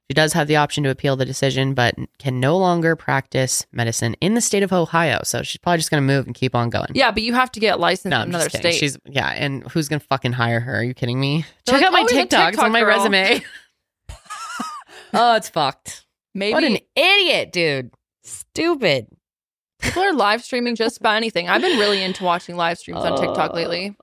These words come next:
Speaker 2: Do you watch live streams on TikTok?
Speaker 1: uh,
Speaker 2: Not
Speaker 1: I
Speaker 2: of
Speaker 1: watch, um, I
Speaker 2: surgeries.
Speaker 1: watch live, um, political debates on TikTok all the time. It's my
Speaker 2: Hmm.
Speaker 1: thing. It gets spicy.
Speaker 2: Oh, I'm sure it does.
Speaker 1: Oh, it's so funny.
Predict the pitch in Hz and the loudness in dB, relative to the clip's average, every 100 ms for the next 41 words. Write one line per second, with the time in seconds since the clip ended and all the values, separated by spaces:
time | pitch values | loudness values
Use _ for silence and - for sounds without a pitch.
0 | _ _ - _ _ 226 226 247 262 262 | _ _ -20 _ _ -6 0 0 0 -2
1 | 277 285 277 285 302 285 226 214 180 - | -2 -4 -2 -2 -4 -2 0 0 -2 0
2 | 202 269 - 208 185 165 - 170 202 233 | 2 2 4 4 4 2 2 4 4 2
3 | 165 151 156 165 - 170 160 151 - 147 | 2 4 2 -2 -6 0 0 -2 -2 -2
4 | 165 - 151 139 - 165 180 - - - | -2 -6 -4 -4 -2 -4 -2 -4 -4 -4
5 | - 202 208 214 - 220 196 196 90 139 | -2 -2 -2 -2 -2 0 0 0 -6 -8
6 | - _ _ _ _ _ _ _ _ 170 | -14 _ _ _ _ _ _ _ _ -2
7 | 170 165 - - - 165 151 - 127 120 | 0 -2 -6 -8 2 2 4 0 -2 -2
8 | - 202 165 - 170 170 160 - - 147 | 2 2 0 -2 -2 0 0 0 -2 -4
9 | - - 165 - - - 180 | -4 -4 -6 -6 -14 -14 -20